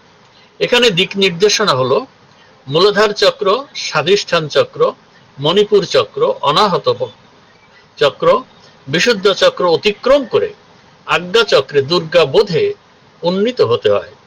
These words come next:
ষটচক্রের রূপ, এই যে ষটচক্র ভেদ করে আমাদের, আহ, দুর্গা বোধে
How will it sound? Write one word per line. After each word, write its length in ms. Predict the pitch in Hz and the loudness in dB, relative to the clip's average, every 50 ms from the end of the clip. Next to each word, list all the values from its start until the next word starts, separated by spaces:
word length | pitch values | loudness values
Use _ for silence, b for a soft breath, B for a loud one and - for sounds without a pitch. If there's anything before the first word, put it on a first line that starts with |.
| _ _ _ _ - | _ _ _ _ -18
ষটচক্রের 800 | - - 160 165 170 165 - 185 170 143 - 170 165 160 151 135 - _ _ _ _ _ _ _ - | -4 -2 -2 0 2 0 2 2 0 0 0 -2 0 0 0 0 -2 _ _ _ _ _ _ _ -2
রূপ, 400 | 131 135 143 180 208 226 233 220 - - - - _ _ _ _ _ _ _ _ _ _ _ _ _ _ _ _ _ _ _ _ _ _ _ _ _ - | -2 2 4 4 4 4 2 -2 -8 -16 -20 -20 _ _ _ _ _ _ _ _ _ _ _ _ _ _ _ _ _ _ _ _ _ _ _ _ _ -6
এই 420 | - 185 202 247 247 240 220 - - _ _ _ _ 165 | 0 0 0 0 0 -4 -10 -14 -20 _ _ _ _ -2
যে 220 | 180 208 208 190 | 2 2 4 4
ষটচক্র 800 | 170 - - 175 170 - 185 175 - 165 143 - - - 202 180 | 2 0 0 0 0 0 -4 -2 0 0 0 0 -2 -2 -2 0
ভেদ 260 | 120 120 143 175 254 - - - | 0 0 -2 -2 -2 -6 -8 -6
করে 200 | 170 170 175 202 269 - _ _ _ _ _ - | -4 -2 -2 -2 -4 -6 _ _ _ _ _ -6
আমাদের, 400 | 139 143 151 147 156 160 147 135 - | -2 -2 0 0 2 2 2 0 -2
আহ, 880 | - - _ _ _ _ _ _ _ _ _ _ _ _ 139 135 131 123 | -8 -18 _ _ _ _ _ _ _ _ _ _ _ _ -2 -2 -2 -2
দুর্গা 420 | 123 151 180 196 160 151 180 165 | 0 0 0 0 0 2 2 2
বোধে 460 | 147 170 226 202 165 135 113 104 104 | 4 2 0 2 2 0 0 0 -2